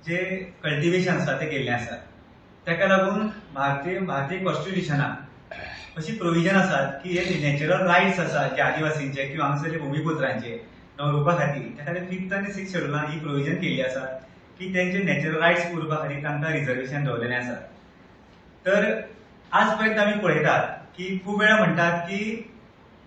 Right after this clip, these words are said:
दोन हजार तीनाक ह्या कम्युनिटीक ब-, जवळ जवळ वीस पंचवीस वर्सांच्या लढ्या नंतर रिजर्वेशन मेळ्ळें दोन हजार तीनाक.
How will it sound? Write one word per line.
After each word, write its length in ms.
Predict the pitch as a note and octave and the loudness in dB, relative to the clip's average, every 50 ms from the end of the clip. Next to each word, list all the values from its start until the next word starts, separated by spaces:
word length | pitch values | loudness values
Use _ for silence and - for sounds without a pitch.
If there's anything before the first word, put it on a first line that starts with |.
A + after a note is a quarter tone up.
| - - - - - - | -20 -20 -20 -20 -8 -2
दोन 200 | E3+ F#3+ G#3+ A3 | 0 2 4 4
हजार 380 | G#3 F3+ F#3+ G3 G3+ G3+ - G3 | 4 4 4 4 4 4 2 0
तीनाक 440 | F#3+ F3+ D#3+ D#3 E3 E3 - - D3+ | 0 2 2 2 0 0 -4 -4 -2
ह्या 120 | D3 E3 | 0 2
कम्युनिटीक 800 | F#3 - G3 F3 D#3+ D#3 E3 E3+ D#3+ D3 D3 D3+ D3+ - - - - - - - - - | 2 2 2 0 0 2 0 0 0 0 -2 -2 -4 -6 -8 -12 -18 -20 -20 -20 -20 -20
ब-, 160 | - D3 C#3+ D3 | -12 -8 -4 -4
जवळ 480 | D3+ D3+ - D#3+ C#3+ C#3+ E3 F3+ F#3 | -4 -4 -4 -6 -4 0 2 2 4
जवळ 200 | F#3 F#3+ G3 F#3 | 4 2 2 2
वीस 260 | F3 G3 F#3 - - | 0 -2 -2 -4 -2
पंचवीस 480 | G3 G3 F#3+ F#3+ G3 G3 F#3+ - F3 - - - - | -2 -2 -2 0 -2 -2 -4 -6 -10 -12 -16 -16 -12
वर्सांच्या 520 | E3+ E3 D#3+ D3+ C#3+ D3 D3+ D3 D3+ E3+ E3 | -8 -4 -4 -4 -2 -2 -2 -2 0 0 2
लढ्या 220 | E3 E3+ F3 E3+ | 4 4 6 6
नंतर 340 | E3+ E3 D#3+ - E3 E3 E3 | 6 4 4 2 0 -2 -2
रिजर्वेशन 540 | D3+ C#3+ C#3+ C3+ C#3 D3+ D#3 D#3 D3+ D3+ C#3+ | -2 -2 0 0 0 0 0 0 -2 -2 -2
मेळ्ळें 280 | D3+ D#3 D#3 D3+ D3+ | -2 -2 -2 -2 -2
दोन 100 | D3+ D3 | -2 0
हजार 240 | C#3+ C#3+ C#3+ C#3+ C#3+ | 0 0 2 0 0
तीनाक. 260 | C#3+ C#3+ B2+ A2+ G2 | 0 -2 -2 -2 -4